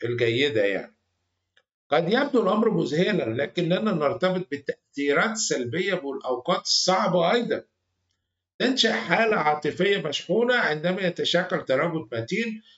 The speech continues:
وكلما قويت العلاقات سواء كانت صعبة أم لا، كلما تشفرت في وعينا بعمق، ما يضطر الروح لتكرار التجربة، وينتهي الأمر بأن تستدعى الشخصية للتحرر من المرفقات السامة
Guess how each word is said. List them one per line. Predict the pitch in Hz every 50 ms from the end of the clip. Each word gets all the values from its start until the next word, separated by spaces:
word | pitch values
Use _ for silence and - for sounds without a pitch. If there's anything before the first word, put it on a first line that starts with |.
| _ _
وكلما | - 127 - - 151 151 165 185 202 190 170
قويت | - - 180 185 202 196 175 156 - -
العلاقات | 139 123 110 113 113 110 107 - 156 170 185 185 180 -
سواء | 151 143 151 165
كانت | 175 - - 143 - - 160 165 160 131
صعبة | - - 143 147 143 139 - 113 110 110
أم | 110 110
لا، | 131 175 220 226 220 - _ _ _ _ _ -
كلما | - 147 147 165 202 214 208
تشفرت | 175 170 165 143 - 156 135 117 - - 185 208 214 190 160 151 -
في | - 160
وعينا | 165 160 151 127 123 127 143 165 180 175 151 131
بعمق، | 117 120 117 147 196 226 233 220 220 - - _ _ _ _ _ -
ما | 131 156 185
يضطر | 196 180 156 151 - - 190 208
الروح | 196 185 180 160 156 165 185 196 185 - -
لتكرار | 147 147 - 139 131 - 131 147 156 165 165 165 165 170 -
التجربة، | 127 131 - - 139 123 123 131 165 202 220 233 226 220 220 - - - _ _
وينتهي | - 143 160 175 180 170 - - 214 214 220 220
الأمر | 214 170 - - 170 202 202 196
بأن | 180 180 - 143 160 180 185 180 -
تستدعى | - 185 185 185 - - - - - - - - 165 190 - 170 - 135 123 123 127 123 120 - -
الشخصية | 117 113 - - - 127 - - - - - - 233 262 240 190 175 190 233 269 - - - _ _ _
للتحرر | 135 147 156 151 - 151 - - - 151 160 196 208 196 196 190 180 170 165
من | 135 151 180 185
المرفقات | 190 165 151 151 147 147 - - - 113 110 110 - 170 175 175 175 -
السامة | 127 - - - 156 175 190 190 196 214 226 226 226